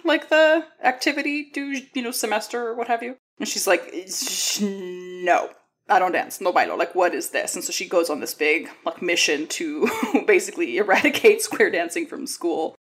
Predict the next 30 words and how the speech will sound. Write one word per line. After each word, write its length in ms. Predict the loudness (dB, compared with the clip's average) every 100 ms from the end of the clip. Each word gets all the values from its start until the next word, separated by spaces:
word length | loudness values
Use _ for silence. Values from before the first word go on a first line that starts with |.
| _ -10
which 120 | 2
sounds 280 | 6 6 4
sort 140 | 0
of 80 | 0
as 120 | 2
a, 120 | 2 2
you 80 | 2
know, 100 | 2
a 60 |
simple 400 | 2 0 0 -2
enough 260 | 0 -2 2
premise, 460 | 2 4 0 -2
but 380 | 0 0 0 -4 _ 0
it's 260 | 0 0 -4
really 400 | -2 0 -2 _ _
great 420 | -2 2 2 2 -2
to 220 | -4 -6
see 560 | -8 -8 -8 -2 0 -2 -2
the 80 | -2
mix 380 | -2 -2 -4 -4
of 220 | -6 -8
cultures 760 | -4 -4 -2 -4 -4 -4 -6 -6
in 180 | -6
this 180 | -6 -6
character 500 | -4 -4 -2 -2 0
and 120 | 0
for 100 | -2
her 140 | -2 -2
to 80 | -2
be, 500 | -4 -6 -4 -4